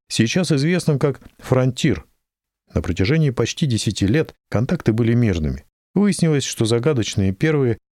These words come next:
поставили над лигорийцами социологический эксперимент, направив их общественное развитие по пути идеализации общества. За тысячи лет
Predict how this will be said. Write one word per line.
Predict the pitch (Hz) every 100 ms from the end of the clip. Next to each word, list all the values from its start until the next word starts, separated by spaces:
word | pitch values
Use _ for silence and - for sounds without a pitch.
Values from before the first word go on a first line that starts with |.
| -
поставили | 123 - 208 196
над | 160 131
лигорийцами | 127 110 120 160 160 151 139
социологический | - 113 113 110 110 110 - - 113
эксперимент, | 107 - 127 135 135 87 - _ _ _ _ _
направив | 92 90 92 85 82 -
их | 165 156 - _ -
общественное | 87 - 90 - 92 95
развитие | 95 95 92 80 - - _
по | 95
пути | 113 107 165 147
идеализации | 113 101 110 101 90 92 92 - 101
общества. | 131 95 - - - - _ _ _ _ _ -
За | 101 87 104
тысячи | - - 120 127
лет | 170 -